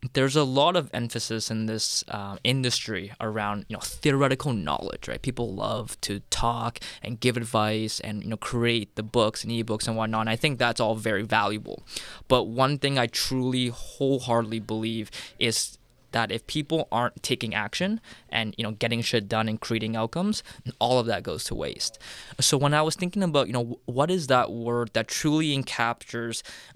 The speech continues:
people taking action to create values in their life that is meaningful,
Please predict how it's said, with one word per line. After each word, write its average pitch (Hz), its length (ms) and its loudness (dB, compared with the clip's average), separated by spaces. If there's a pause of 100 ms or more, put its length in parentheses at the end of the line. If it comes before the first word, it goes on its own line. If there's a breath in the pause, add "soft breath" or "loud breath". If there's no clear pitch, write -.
people 165 340 2
taking 135 360 -2
action 117 440 0
to 120 100 -6
create 120 480 -2
values 113 480 0
in 113 140 -2
their 110 160 -2
life 110 360 -4
that 110 140 -2
is 107 140 -8
meaningful, 127 600 -4